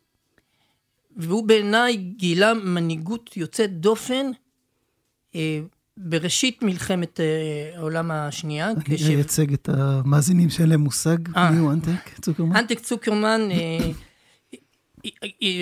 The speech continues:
Speaker 1: התפרסם כמנהיג במרד גטו ורשה. כולם מכירים את מרדכי אנילביץ'. מרדכי אנילביץ' היה המפקד הלוחם, אבל הרוח המארגנת, כולל ארגון תנועות הנוער,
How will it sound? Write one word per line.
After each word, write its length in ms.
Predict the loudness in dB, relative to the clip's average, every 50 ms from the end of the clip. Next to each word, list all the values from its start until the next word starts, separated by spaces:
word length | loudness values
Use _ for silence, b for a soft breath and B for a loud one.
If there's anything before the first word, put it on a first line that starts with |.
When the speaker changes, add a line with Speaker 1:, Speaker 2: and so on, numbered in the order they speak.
| -6 -6 -8
Speaker 1:
התפרסם 580 | -10 -2 2 2 2 4 4 2 2 2 0 -4 -8 _ _ _ _ -4
כמנהיג 720 | 0 2 4 4 4 4 4 4 4 4 2 0 -2 -8 -14 _ _ _ _ _ _ _ _ _ _ -4
במרד 360 | 0 2 2 2 2 0 0
גטו 300 | -2 -4 -2 -2 -4 0
ורשה. 480 | 2 2 2 0 0 0 0 0 0 0 -2 -6 -8 -10 -10 _ _ _ _ _ -16 -16 -8
כולם 260 | -2 2 2 4 4
מכירים 440 | 2 0 -4 -6 -4 -2 -2 -2 -2
את 140 | -4 -4 -6
מרדכי 340 | -8 -6 -4 -2 0 0 2
אנילביץ'. 500 | 2 0 0 0 -2 -2 -6 -10 -10 -10 -12 -12 -10 _ -6
מרדכי 320 | -6 -6 -6 -4 -2 -2
אנילביץ' 420 | 0 0 -2 -4 -4 -6 -8 -6 -4
היה 320 | -2 0 0 0 0 -2 -4 -8 -10 -10 -8 -8
המפקד 500 | -6 -6 -6 -8 -4 0 0 0 0 0
הלוחם, 460 | -2 -2 -2 -2 -2 -2 -2 -2 -4 -6
אבל 300 | -8 -6 -6 -4 -2 0
הרוח 400 | 0 2 2 4 2 2 0 -2
המארגנת, 600 | -4 -4 -4 -4 -4 -6 -6 -4 -4 -6 -8 -10
כולל 340 | -10 -8 -6 -4 -4 -2 -4
ארגון 280 | -4 -2 -2 -2 -2
תנועות 380 | -2 0 0 0 0 0 -2 -2
הנוער, 400 | 0 0 0 2 2 2 0